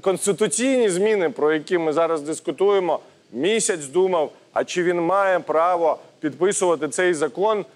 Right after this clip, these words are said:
не розглянувши скаргу "Опозиційного блоку" на порушення процедури його ухвалення. І фактично зараз, е, проведення легітимних,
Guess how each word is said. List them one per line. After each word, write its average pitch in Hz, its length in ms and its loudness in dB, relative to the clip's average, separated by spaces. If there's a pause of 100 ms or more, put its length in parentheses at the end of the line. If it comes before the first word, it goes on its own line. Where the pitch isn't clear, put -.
(140)
не 170 240 0
розглянувши 175 640 -2
скаргу 175 420 0
"Опозиційного 151 840 -4
блоку" 165 460 -2
на 143 140 -4
порушення 170 540 0
процедури 156 520 -2
його 160 240 0
ухвалення. 139 520 -2 (340)
І 139 100 -2
фактично 208 720 -2 (120)
зараз, 180 540 0 (140)
е, 143 380 2 (240)
проведення 165 760 0 (320)
легітимних, 170 920 0